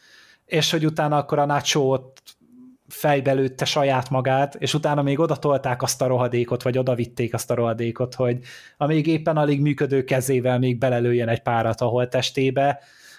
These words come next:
Hát nyilván nem túl més-, méltóságteljes, de, de a katarzis az ott volt. Nagybetűs, ö, beteljesedés volt az az ő karakterének.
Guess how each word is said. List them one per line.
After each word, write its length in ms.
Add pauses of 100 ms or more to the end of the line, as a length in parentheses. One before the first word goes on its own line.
Hát 240
nyilván 240
nem 140
túl 160
més-, 300
méltóságteljes, 1300 (320)
de, 680 (100)
de 100
a 120
katarzis 580
az 140
ott 160
volt. 480
Nagybetűs, 1160
ö, 880 (160)
beteljesedés 760
volt 220
az 100
az 120
ő 120
karakterének. 960